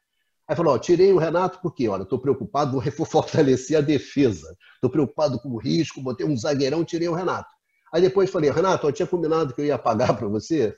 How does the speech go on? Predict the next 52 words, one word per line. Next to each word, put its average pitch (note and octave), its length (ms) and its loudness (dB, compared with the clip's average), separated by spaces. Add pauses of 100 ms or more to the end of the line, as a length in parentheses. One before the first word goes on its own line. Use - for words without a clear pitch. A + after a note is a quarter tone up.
<laughs> - 120 -14
tá D#3 140 -2
certo? - 400 -4 (320)
Dois D3 220 0
tempos C3 340 0
inteiros, A#2+ 400 0
mas A#2+ 200 -4
eu C3 100 -2
só C3 140 -4
vou C#3 120 2
pagar B2 280 -2
pra A#2 100 -8
você A#2+ 320 -4
um C3 120 0
tempo B2+ 280 -6
e B2 60 -6
meio. G2+ 160 -8
Aí G2+ 40 -10
o A#2 60 0
Renato C#3 320 -2
falou: F#3 140 2
Ué, F#3 100 6
mas C3 140 0
peraí, E3+ 280 0 (320)
eu F#3 120 -2
não D#4+ 100 0
joguei F#3 400 2
porque A#2+ 240 -6
eu C#3 60 0
não A#2+ 80 0
tava A#2+ 260 0
cansado, F#2 640 -10
você D#3 400 0
é B3 40 2
que E4+ 120 -4
me E4+ 100 0
tirou. A#3 500 0 (420)
Então, G#3+ 280 -8
na A3+ 180 0
verdade, C#3+ 680 0
surgiu A#2+ 440 -2
um A#2 40 -2
conceito C3+ 640 -4
do F#2 80 -10
pessoal B2+ 380 -6
chamado A#2+ 280 -4
assim, E2+ 180 -14
o F2 60 -14
deslocamento E3 1000 0
da D#3+ 120 -6
geração D#3 580 -2
hidrelétrica. C#3+ 540 -6